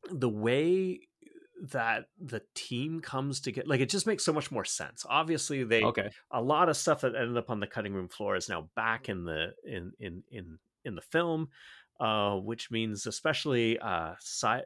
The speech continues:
Speaker 1: the character Cyborg, who seemed to have no motivation and didn't make any sense because all of his scenes, you know, got cut when they came in and tried to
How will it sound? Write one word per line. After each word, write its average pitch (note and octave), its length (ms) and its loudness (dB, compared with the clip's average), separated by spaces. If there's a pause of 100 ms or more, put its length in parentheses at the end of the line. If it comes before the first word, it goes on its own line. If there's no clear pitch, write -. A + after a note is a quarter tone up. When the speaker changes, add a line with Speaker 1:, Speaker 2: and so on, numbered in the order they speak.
(100)
Speaker 1:
the A2+ 120 -6
character A#2 340 0
Cyborg, A#2 720 2 (560)
who A2 580 2 (480)
seemed C3 240 0
to A#2+ 80 0
have A2+ 180 4
no A#2+ 260 6
motivation G2+ 680 2
and F#2+ 100 -4
didn't G2 200 -4
make F#2+ 200 -4
any A2+ 240 -4
sense F#2 640 -6
because G2+ 420 -4 (120)
all G#2 360 0 (200)
of G2+ 160 -12
his G#2+ 200 -10
scenes, F2+ 380 -8 (540)
you G#2 120 -8
know, F2+ 140 -8
got F#2+ 320 -6
cut - 240 2
when G2+ 360 -6 (360)
they G#2 80 0
came G#2+ 360 -2
in G2+ 120 -2
and E2+ 100 -6
tried F#2+ 300 -2
to F#2 120 -2